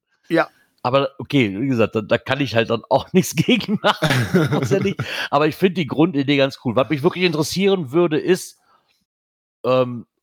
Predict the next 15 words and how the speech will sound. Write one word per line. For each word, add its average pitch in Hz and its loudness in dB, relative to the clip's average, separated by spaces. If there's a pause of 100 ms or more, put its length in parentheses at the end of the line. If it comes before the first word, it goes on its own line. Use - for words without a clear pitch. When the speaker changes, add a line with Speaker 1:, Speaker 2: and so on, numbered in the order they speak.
Speaker 2:
ob 131 2
sowas 131 2 (320)
nochmal 110 2
woanders 110 0
gibt, - 2
ob 110 0
ihr 127 -2
die 120 -2
Idee 131 2
einfach 127 0
irgendwo 113 0
aufgeschnappt - 0
hat, - -4 (960)
geschnappt - -4
habt, - -8